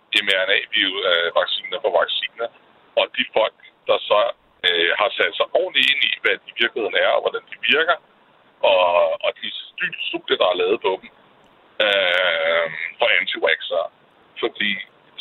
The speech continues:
som jeg også var inde på tidligere, det er jo sjældent folk, der er i virkeligheden er imod vacciner, der er, er de her moderne anti-vaxxere. Det er folk, der har sat sig vitterligt ind i nogle ting,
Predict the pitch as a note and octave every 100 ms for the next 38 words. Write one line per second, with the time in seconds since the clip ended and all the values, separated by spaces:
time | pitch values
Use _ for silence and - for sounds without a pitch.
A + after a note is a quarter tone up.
0 | - G#2 G#2 - G2+ F#2+ G2 A2+ C3 G#2
1 | A2 G2 - C3 C3 A2+ A2+ A2 - B2+
2 | D3+ - A#2+ - C3 A2+ - F2 E2 -
3 | _ _ _ _ _ _ - - C3+ C3+
4 | G#2+ - - - - - - - - -
5 | - _ _ _ _ _ - - - F#2+
6 | F2+ E2 D#2+ - - G2+ - G#2+ A2 -
7 | F#2 F#2 G2 F2 - A2+ D#2 - F#2 F2+
8 | - _ _ _ _ _ - A#2 G#2 B2
9 | C3 - A#2 G#2 - G2 E2+ F#2+ F2 _
10 | - C#3+ F#3+ G#2+ B2 A#2 - - D3